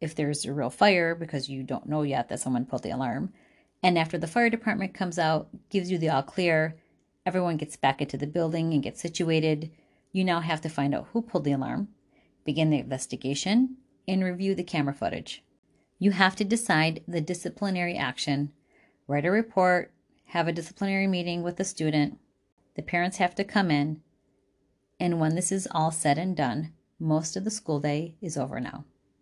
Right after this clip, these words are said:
with just one incident. You finally get to that lovely calendar and think to yourself, "You know, this calendar isn't looking so good anymore,"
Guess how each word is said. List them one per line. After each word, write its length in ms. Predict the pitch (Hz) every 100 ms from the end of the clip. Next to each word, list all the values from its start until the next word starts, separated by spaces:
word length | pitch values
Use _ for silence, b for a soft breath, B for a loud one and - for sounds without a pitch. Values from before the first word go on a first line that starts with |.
| -
with 220 | 147 -
just 440 | - 156 160 -
one 360 | 143 143 147 160 -
incident. 520 | 151 - 113 - - _ _ _ _ _ _ _ _ _ b b b b
You 100 | -
finally 320 | 175 185 180 175
get 200 | 165 160
to 80 |
that 200 | 160 -
lovely 340 | 165 170 160 156
calendar 540 | - 147 151 165 180 -
and 180 | 156
think 160 | 160 160
to 120 | -
yourself, 480 | 156 151 151 143 - b b b b b b
"You 140 | 175
know, 120 | 175 165
this 140 | 165
calendar 380 | - 175 180 196
isn't 280 | 165 170 -
looking 260 | 156 160
so 160 | 151 131
good 140 | 123
anymore," 460 | 143 92 95 73